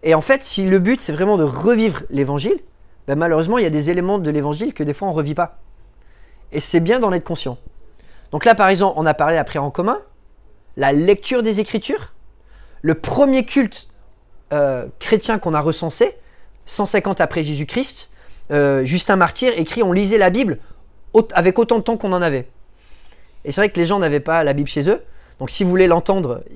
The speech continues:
bah, ils venaient à l'église. Et l'idée, c'est, bah, le temps réparti, on va lire ce qu'on est capable de lire. Et puis ensuite, bah, on va prêcher sur, euh, sur, sur ce qu'on a lu. La prédication de la parole, on l'a mentionné.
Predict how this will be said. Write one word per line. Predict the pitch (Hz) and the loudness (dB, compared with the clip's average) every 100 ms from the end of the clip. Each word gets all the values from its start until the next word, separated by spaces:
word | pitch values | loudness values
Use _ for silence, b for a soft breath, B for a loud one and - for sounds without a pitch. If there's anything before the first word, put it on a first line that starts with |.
| - | -12
bah, | 135 131 | -6 -2
ils | 131 131 | -2 -2
venaient | 143 | -2
à | |
l'église. | 131 135 214 214 - b b b | -2 -2 -2 -4 -10 b b b
Et | - | -6
l'idée, | 143 165 | 0 2
c'est, | 214 175 - - - | 4 2 -4 -12 -4
bah, | 143 135 | -2 0
le | 156 | 0
temps | 160 214 | 4 4
réparti, | 185 170 - 240 | 4 0 -2 0
on | |
va | 180 165 | 2 4
lire | 214 - - - | 4 2 -10 -14
ce | - | -8
qu'on | - 180 | -2 0
est | |
capable | 180 175 180 | 2 2 2
de | 156 | 2
lire. | 156 202 - b b | 2 0 -4 b b
Et | - | -10
puis | 131 | -6
ensuite, | 147 - 117 | -4 -6 -4
bah, | 139 131 127 | 0 0 -2
on | |
va | 127 139 | -2 -2
prêcher | - 143 175 | -2 -4 -4
sur, | - 147 | -4 -6
euh, | 127 123 b b b b - | -6 -8 b b b b -18
sur, | - 160 | -16 -12
sur | - 160 | -10 -8
ce | |
qu'on | - 143 | -6 -6
a | |
lu. | 131 120 - _ _ - - - - | -6 -10 -14 _ _ -20 -20 -20 -10
La | 131 | -8
prédication | - 156 143 151 160 | -6 -6 -2 -4 -2
de | 139 | -4
la | |
parole, | 131 143 170 240 359 | -2 -2 0 0 0
on | 151 | -4
l'a | 139 | -6
mentionné. | 139 135 156 208 311 | -6 -6 -6 -6 -8